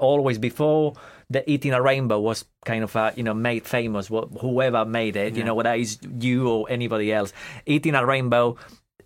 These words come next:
Speaker 1: just happens in my house. It's happened in my house since my mom was feeding me as a child. There's always been three or four different colors on my plate, and I've always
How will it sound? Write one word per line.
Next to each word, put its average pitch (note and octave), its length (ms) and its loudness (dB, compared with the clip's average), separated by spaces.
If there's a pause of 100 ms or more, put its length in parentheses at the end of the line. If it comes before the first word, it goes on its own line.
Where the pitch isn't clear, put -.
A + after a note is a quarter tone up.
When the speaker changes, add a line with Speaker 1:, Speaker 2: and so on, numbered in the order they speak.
Speaker 1:
just B2+ 180 -2
happens A#2+ 440 -4
in A2+ 80 -4
my G#2 120 -2
house. G#2+ 380 -2
It's A#2+ 140 -6
happened C3 380 -2
in A#2 100 -4
my G#2 160 -2
house G#2+ 260 -2
since G#2 300 -4
my G#2 180 -2
mom A2 240 -2
was G2 160 -4
feeding G2+ 340 -6
me F#2+ 120 -4
as F#2 120 -10
a F#2+ 40 -6
child. F2+ 360 -4
There's G2 160 -6
always A#2 240 0
been G2+ 260 -2 (300)
three D3 300 2
or C3 60 4
four A#2+ 260 0
different G#2+ 340 -2
colors G#2 320 -2
on G#2 60 -2
my F#2+ 160 -2
plate, F#2 340 -4
and G2 100 -4
I've G2+ 140 -2
always A#2 340 2